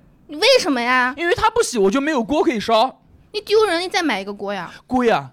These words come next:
Speaker 2: 我不是有房子的人，所以怎么办呢？为了报复他，就是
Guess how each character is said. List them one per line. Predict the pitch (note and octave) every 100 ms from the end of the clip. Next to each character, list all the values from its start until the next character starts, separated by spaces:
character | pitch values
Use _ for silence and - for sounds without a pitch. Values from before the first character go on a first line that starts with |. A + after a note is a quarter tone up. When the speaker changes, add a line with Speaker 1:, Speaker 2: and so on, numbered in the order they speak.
| -
Speaker 2:
我 | A3
不 | F#3+ G#3+
是 | C4+
有 | G#3
房 | D#3+ C3
子 | D#3+
的 | G#3+
人， | D#3 B2+ -
所 | - E4+
以 | B3
怎 | F#3+
么 | G3
办 | A#3
呢？ | B3
为 | C4
了 |
报 | C4+ F4 B3
复 | F#3
他， | F3 D3+
就 | G#3
是 | G3